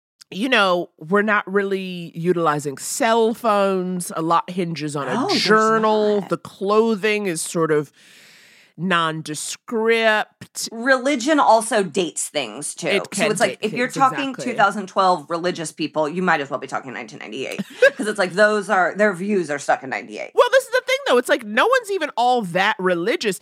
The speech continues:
Speaker 1: because then he starts talking about the Haywards, a family that seems to have it all. You know, that's what he says.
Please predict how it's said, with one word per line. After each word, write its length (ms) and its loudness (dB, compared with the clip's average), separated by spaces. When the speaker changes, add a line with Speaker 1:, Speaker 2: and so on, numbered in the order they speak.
Speaker 1:
because 300 0
then 180 4
he 80 -10
starts 240 -4
talking 380 0
about 200 2
the 100 -2
Haywards, 760 -4
a 100 6
family 640 0
that 260 0
seems 480 0
to 80 -2
have 180 0
it 60 -4
all. 340 -2
You 80 -8
know, 60 -6
that's 120 -10
what 100 -10
he 60 -10
says. 420 -10